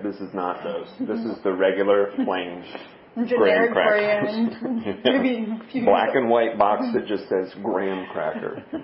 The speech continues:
Speaker 2: <laughs>
Speaker 1: Probably spelled incorrectly.
Speaker 2: Generic, few years old.
Speaker 1: Um,
Speaker 2: Half stale. It's
Speaker 1: yeah,
Speaker 2: actually
Speaker 1: kinda,
Speaker 2: not stale.
Speaker 1: it's not bad. It kinda has the consistency of, uh,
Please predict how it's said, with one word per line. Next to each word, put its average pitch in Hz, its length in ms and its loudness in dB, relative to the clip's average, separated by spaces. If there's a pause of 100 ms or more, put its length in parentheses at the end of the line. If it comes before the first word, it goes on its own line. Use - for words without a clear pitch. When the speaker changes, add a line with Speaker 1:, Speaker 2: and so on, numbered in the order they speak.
Speaker 2:
<laughs> - 320 -12
Speaker 1:
Probably 107 340 2
spelled 92 260 4
incorrectly. - 520 -6 (1400)
Speaker 2:
Generic, 202 560 -4
few 208 100 -12
years 196 260 -8
old. 185 320 -6 (300)
Speaker 1:
Um, 110 360 4
Speaker 2:
Half 214 260 -2
stale. 190 400 -4
It's - 920 -6
Speaker 1:
yeah, 123 80 6
Speaker 2:
actually 320 160 2
Speaker 1:
kinda, - 60 4 (100)
Speaker 2:
not - 140 -6
stale. - 240 -8 (300)
Speaker 1:
it's 170 160 -8
not 294 180 2
bad. 85 160 4
It 95 100 -6
kinda 127 200 -2
has 120 180 0
the 107 80 -2
consistency 101 720 -8
of, 85 160 -6
uh, 80 200 -4